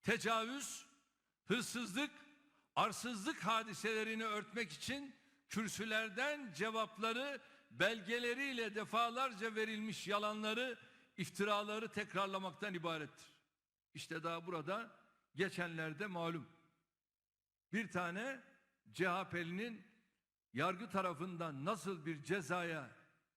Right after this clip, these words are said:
çarptırıldığı taciz sebebiyle ortada. Bunu biz söylemiyoruz. Medyada, her türlü medyada yerini aldı.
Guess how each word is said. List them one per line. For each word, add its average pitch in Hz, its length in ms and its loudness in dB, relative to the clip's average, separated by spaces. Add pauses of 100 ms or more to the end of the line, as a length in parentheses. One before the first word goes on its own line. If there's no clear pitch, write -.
(120)
çarptırıldığı 170 1000 0 (440)
taciz 185 460 2
sebebiyle 180 840 0 (340)
ortada. 214 540 -4 (260)
Bunu 165 140 -6
biz 165 80 -6
söylemiyoruz. 220 800 -4 (1200)
Medyada, 190 500 -2 (760)
her 262 300 0
türlü 214 260 -2
medyada 214 440 -2
yerini 220 320 -2
aldı. 185 320 -6